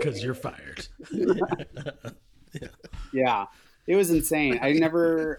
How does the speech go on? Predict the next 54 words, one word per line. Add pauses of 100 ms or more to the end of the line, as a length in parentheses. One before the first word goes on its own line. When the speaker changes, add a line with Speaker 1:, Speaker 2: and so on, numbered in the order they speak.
Speaker 2:
uh,
you
know,
I've
done
lots
of
fundraisers
and
been
to
lots
of
events,
but
that
one,
like,
still
stands
out
as,
like, (680)
an
insane (480)
amount (200)
of
excitement (200)
and
people
throwing
money
around.
I
remember
talking
to,
I
think
it
was (100)
Alan,
and
he's
like, (420)
"What's
happening?" (100)
We
were
like,
"We
have
no
idea."